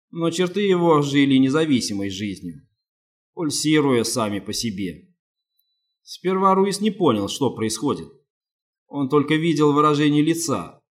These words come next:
хитрое и коварное безумие. Он придвинулся немного поближе, и теперь он увидел, откуда исходит движение. Передняя панель машины была составлена из мешанины ног, рук и торсов.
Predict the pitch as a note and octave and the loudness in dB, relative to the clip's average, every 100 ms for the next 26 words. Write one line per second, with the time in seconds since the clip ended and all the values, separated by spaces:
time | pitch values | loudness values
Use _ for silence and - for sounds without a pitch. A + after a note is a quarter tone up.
0 | _ _ _ - G3+ D3+ B2 A2 G#2+ A#2+ | _ _ _ -10 -8 -4 0 0 -2 -2
1 | A#2 G#2 G2 G#2+ F#2+ B2+ A2+ A2 F#2 F2 | 0 -2 -4 -6 -2 -2 -2 -4 -4 -8
2 | D#2+ - _ _ _ _ _ _ _ _ | -12 -20 _ _ _ _ _ _ _ _
3 | _ _ C3+ A2 A#2 A2+ A#2 A#2 A2+ A#2+ | _ _ -6 -4 -2 0 0 0 -2 -4
4 | A#2 A#2+ A#2+ A2+ B2 C#3 F3 C3+ G2 E2 | -2 0 -2 0 0 0 -2 -2 -6 -8
5 | _ _ _ C#3+ D#3 E3+ F3+ G3 G#3 G3+ | _ _ _ -6 -4 0 2 2 0 0
6 | D#3+ A2 A2+ G#2+ - _ _ E3+ E3+ A3 | 2 2 0 -4 -6 _ _ -10 -8 -6
7 | D3 A#2+ A2 A#2 G#2 F2+ G#2 C3 A#2 F#2+ | 0 0 -2 -4 -6 -6 -2 -2 0 -6
8 | E2+ D#2+ _ _ _ _ _ _ _ _ | -6 -12 _ _ _ _ _ _ _ _
9 | _ _ B2+ B2+ C3 G#2+ A2+ A2+ A#2 A#2 | _ _ 0 2 2 0 -2 -2 -2 -2
10 | A2+ A#2 - D#3+ C3+ F#2+ G#2 G#2 - G#2+ | -2 -2 -4 -2 -2 -4 -6 -6 -6 -8
11 | - G#2+ G2 G2+ G#2 G2+ F#2+ G#2 G#2+ G2+ | -6 -6 -4 -6 -8 -8 -8 -6 -6 -4
12 | A#2 A2+ G2+ A2 B2 F2+ - _ _ _ | -4 -4 -2 -2 -2 -4 -12 _ _ _
13 | _ _ B2+ D3 E3+ E3+ - _ _ D#3+ | _ _ -4 0 0 0 -12 _ _ -10
14 | E3 C#3+ - - | -2 -2 -2 -10